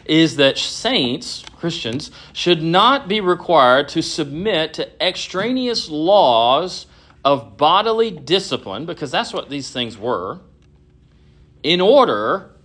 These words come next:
to experience God's tabernacling presence." Think John one there. Uh, "The Word was made flesh and dwelt," or tabernacled, "among us." The reason for this, the reason why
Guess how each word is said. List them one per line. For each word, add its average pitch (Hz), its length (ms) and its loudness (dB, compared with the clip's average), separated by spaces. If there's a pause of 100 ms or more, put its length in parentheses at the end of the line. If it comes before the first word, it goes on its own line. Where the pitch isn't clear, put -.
(280)
to 170 180 -2
experience 143 840 -4
God's 147 720 0 (240)
tabernacling 120 1040 -8 (560)
presence." - 840 -8
Think 117 240 -12
John 113 360 -4
one 117 300 -4
there. 85 280 -12 (540)
Uh, 98 160 -14
"The 104 120 -12
Word 117 220 2
was 107 160 -8
made 101 220 -6
flesh 127 540 -2
and 95 140 -14
dwelt," 117 420 -2
or 95 120 -12
tabernacled, 101 640 -8
"among 113 240 -10
us." - 160 -16 (380)
The 143 100 4
reason 165 540 4
for 101 160 -10
this, 76 320 -12
the 113 120 -10
reason 180 340 -2
why 143 420 2